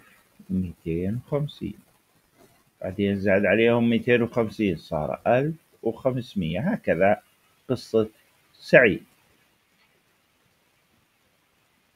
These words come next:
يعبر هذا عن متتابعة حسابية حدها الأول ألف، صحيح.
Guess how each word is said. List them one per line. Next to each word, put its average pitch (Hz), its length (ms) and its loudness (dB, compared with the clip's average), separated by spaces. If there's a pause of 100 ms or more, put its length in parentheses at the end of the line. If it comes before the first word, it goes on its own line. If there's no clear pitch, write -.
(560)
يعبر 135 500 6
هذا 151 240 6
عن 135 340 4
متتابعة 113 1000 4
حسابية 139 1120 4 (1600)
حدها 123 600 4
الأول 143 840 8 (540)
ألف، 104 360 2 (140)
صحيح. - 540 -2